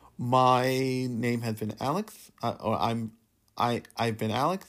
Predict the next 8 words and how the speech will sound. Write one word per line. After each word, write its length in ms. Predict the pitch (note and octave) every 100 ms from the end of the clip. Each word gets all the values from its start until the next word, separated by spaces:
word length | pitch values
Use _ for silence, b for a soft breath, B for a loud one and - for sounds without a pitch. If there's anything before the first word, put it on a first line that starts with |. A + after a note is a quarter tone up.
| -
You've 260 | - A2+ A2
been 140 | A2+
listening 300 | A2+ A2+ A2
to 60 | G#2+
Lunchbox 460 | A2 G#2+ - G#2 G#2
Radio 340 | G#2 G#2 C2 G#2
Sunday 420 | - G#2 G2 D#2
Edition. 680 | - - D3 - E3+ E3+